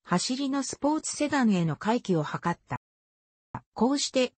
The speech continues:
新世代のスポーツセダンとして大胆で挑戦的なエクステリアデザインを取り入れたものが同車であり、特に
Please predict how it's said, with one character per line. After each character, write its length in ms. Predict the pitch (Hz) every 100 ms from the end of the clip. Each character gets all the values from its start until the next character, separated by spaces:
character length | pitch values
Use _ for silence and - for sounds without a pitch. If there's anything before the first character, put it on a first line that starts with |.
| _
新 260 | - - 320
世 180 | 320 330
代 220 | 302 254
の 120 | 185
ス 140 | - -
ポ 180 | 262 294
ー 40 |
ツ 100 | -
セ 160 | 285 262
ダ 140 | 240
ン 60 | 202
と 140 | 180
し 100 | -
て 140 | 226
大 200 | 196 208
胆 260 | - 220 208
で 140 | 165
挑 220 | - 180 247
戦 260 | 269 269
的 260 | 247 240 214
な 200 | 202 - _ -
エ 100 | 185
ク 120 | -
ス 180 | - -
テ 140 | 294
リ 120 | 285 277
ア 60 |
デ 100 | 269
ザ 180 | 269 277
イ 120 | 277
ン 80 | 220
を 100 | 170
取 280 | - 196 247
り 80 | 269
入 100 | 220
れ 60 |
た 160 | - 185
も 120 | 170
の 120 | 175
が 140 | 160 156
同 180 | 165
車 180 | 190 208
で 120 | 196
あ 80 | 185
り、 200 | 170 143 _ _
特 260 | - 302 269
に 240 | 202 196